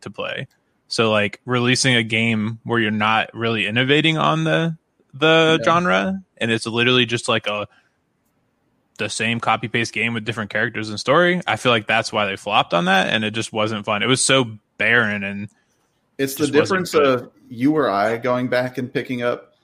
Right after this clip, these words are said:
Speaker 2: Banjo-Kazooie and still enjoying it because we enjoyed it then, and then, like, you know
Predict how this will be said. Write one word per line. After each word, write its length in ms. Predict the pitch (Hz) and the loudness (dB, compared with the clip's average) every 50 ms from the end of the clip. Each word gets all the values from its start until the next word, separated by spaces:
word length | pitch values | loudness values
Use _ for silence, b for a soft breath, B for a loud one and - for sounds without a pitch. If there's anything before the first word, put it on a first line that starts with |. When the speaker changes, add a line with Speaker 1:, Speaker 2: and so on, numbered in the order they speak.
| _ _ _ | _ _ _
Speaker 2:
Banjo-Kazooie 800 | - 123 127 127 127 131 131 135 127 131 127 127 131 131 123 123 - | -4 -2 -2 -2 -2 -4 -4 -4 -2 -2 0 0 2 0 0 -2 -2
and 280 | 135 120 113 117 113 110 | -4 -4 -4 -4 -6 -6
still 340 | - - - 113 107 117 117 | -8 -4 -2 0 0 0 0
enjoying 400 | 117 113 101 104 104 110 120 123 | -2 -4 -4 -2 -2 -2 -2 -2
it 120 | 113 - | -4 -4
because 300 | 120 113 - 123 117 107 | -6 -6 -2 -2 -2 0
we 120 | - 113 107 | 0 -2 0
enjoyed 300 | 107 104 101 104 110 107 | 0 0 0 2 2 2
it 100 | 90 - | 2 0
then, 240 | 92 87 104 117 120 | 0 0 0 0 -2
and 200 | - 117 113 117 | -2 -2 -2 0
then, 140 | 113 113 | 0 0
like, 240 | 113 107 101 - - 156 - _ _ _ _ _ _ _ _ _ _ _ | 0 0 0 -2 -4 -8 -18 _ _ _ _ _ _ _ _ _ _ _
you 120 | 143 135 | -2 0
know 340 | 120 113 110 107 107 101 - | 2 4 4 4 4 4 0